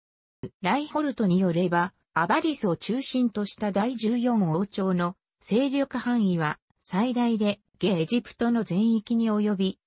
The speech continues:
ブバスティスが第十三王朝との境界であったとされる。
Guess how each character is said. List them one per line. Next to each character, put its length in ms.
ブ 100
バ 120
ス 160
テ 80
ィ 40
ス 140
が 220
第 200
十 220
三 380
王 160
朝 260
と 140
の 160
境 260
界 300
で 100
あ 60
っ 40
た 200
と 100
さ 160
れ 140
る。 180